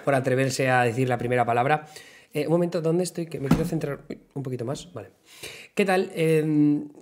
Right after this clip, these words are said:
bienvenidos. Es Jueves Santo. Enhorabuena a todos los que creáis en esas cosas. Eh, <laughs> por, <laughs> felicidades. Aunque no, no sé, ¿cuándo se dice felicidades? Eso es el Día de la Gloria, ¿no? ¿Cuándo, cuándo es? ¿Hay que, hay que dar felicidades? ¿Hay que felicitar algo?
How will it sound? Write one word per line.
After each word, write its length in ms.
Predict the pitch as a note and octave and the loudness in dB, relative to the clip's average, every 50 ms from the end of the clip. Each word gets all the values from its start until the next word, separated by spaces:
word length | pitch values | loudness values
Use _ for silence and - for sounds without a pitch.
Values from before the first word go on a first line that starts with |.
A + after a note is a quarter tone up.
| - - | -16 -8
bienvenidos. 720 | G3 D#3 D#3+ D#3+ D3 C#3+ C#3+ D3 E3 F#3+ - - - - - | -2 0 2 2 2 2 0 0 0 0 -2 -2 -4 -4 -4
Es 100 | D3+ C#3+ | -4 -2
Jueves 260 | - - C#3+ C3+ B2 | 0 0 0 0 0
Santo. 440 | - C#3 C3 C3+ C3 F3+ G3 A3 - - | 0 0 0 0 0 0 -2 -2 -4 -4
Enhorabuena 520 | - C3+ C3 B2 B2 B2 C3+ C3+ C#3 C#3 C3+ | -2 0 0 0 0 0 0 0 0 0 -2
a 60 | B2+ | -2
todos 240 | B2+ C3 C3 C#3 C3+ | -4 -4 -4 -4 -4
los 140 | B2+ - - | -6 -10 -10
que 100 | - - | -8 -6
creáis 260 | A#2 A2+ A#2 A2+ A#2 | -4 -4 -4 -4 -4
en 60 | A#2+ | -4
esas 220 | A2+ A2 A2+ G#2+ | -6 -6 -8 -8
cosas. 400 | - B2 A#2 D3+ F3 E3+ - - - - | -6 -6 -2 -2 -2 -2 -4 -12 -10 -2
Eh, 360 | C3+ B2 A#2+ A#2+ A#2+ A2+ A2+ A2+ - - - | 2 4 4 6 4 2 2 -2 -6 -2 2
<laughs> 440 | - F3 - - E3 - - C#3+ - | 2 2 2 2 -4 -2 -2 -4 0
por, 220 | - F3+ - - - - - F#4 F#4 - - F#3+ - | -2 -2 -2 -4 -6 4 6 6 6 6 0 -6 -6
<laughs> 500 | - - - - - - - - - - | -6 -8 -10 -8 -8 -6 -8 -10 -10 0
felicidades. 760 | - D#3 C#3 C3+ B2+ C3+ C3 B2+ A#2+ B2+ D3+ E3 D#3+ - - - - - - - - | 0 2 2 4 2 4 4 4 4 4 2 2 0 -6 -12 -16 -18 -18 -16 -6 0
Aunque 200 | C#3+ D3 C#3+ D#3+ | 2 6 6 8
no, 220 | D#3 E3 D#3+ D3 | 8 8 6 6
no 100 | D3 D3+ | 4 0
sé, 220 | D3+ C3+ - - - | 0 0 -4 -6 -2
¿cuándo 240 | - D#3+ D#3 E3 D#3 | 0 0 2 2 2
se 80 | D#3+ | 2
dice 160 | D#3+ C#3+ D#3 | 0 0 0
felicidades? 520 | C#3 D3 C3+ B2+ C3 D#3 D#3 C#3+ C3+ A#2+ C3 | 0 0 -2 0 0 2 4 4 2 2 0
Eso 100 | C3 D3 | -4 -2
es 80 | C#3+ | 0
el 140 | D3+ C#3 C3 | 0 0 2
Día 100 | C3+ C3+ | 2 2
de 60 | C3 | 2
la 100 | B2+ B2 | 2 2
Gloria, 280 | A#2+ B2+ B2 A#2 A2+ A2+ | 2 2 0 0 -2 -2
¿no? 240 | B2+ E3 F#3+ F#3+ - | -4 -4 -6 -6 -8
¿Cuándo, 280 | - C3 C3 B2+ - | -4 -2 -2 -2 -4
cuándo 240 | - C3 C3 B2+ B2 | -4 -4 -2 -2 -2
es? 160 | D3 D#3 - | -4 -4 -8
¿Hay 60 | C#3+ C3 | -6 -4
que, 80 | C3+ | -4
hay 60 | B2+ | -4
que 120 | B2+ - B2+ | -4 -4 -4
dar 160 | B2+ B2+ A#2+ | -4 -4 -6
felicidades? 520 | C3 C3 B2+ B2+ C3 C3+ C#3+ E3+ E3 - | -6 -8 -6 -6 -6 -6 -6 -8 -8 -8
¿Hay 120 | C#3+ C3 C3 | -10 -10 -8
que 180 | - C3 B2 | -6 -8 -8
felicitar 400 | B2 - B2 A#2 - - - B2+ | -6 -8 -10 -10 -10 -10 -6 -4
algo? 260 | B2+ C3+ D#3+ G3 A#3+ | -4 -2 -4 -4 -6